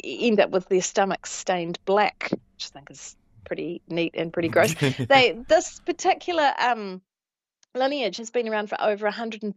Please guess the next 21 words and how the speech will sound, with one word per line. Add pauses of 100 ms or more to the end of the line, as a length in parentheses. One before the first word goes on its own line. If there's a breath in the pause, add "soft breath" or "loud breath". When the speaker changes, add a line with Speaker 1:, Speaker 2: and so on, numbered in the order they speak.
Speaker 1:
thirty-three
million (140)
years,
which
I
also
find
quite
amazing. (400 loud breath)
And
they
are
one
of
the
most (180)
abundant (240)
animals.
And
because
they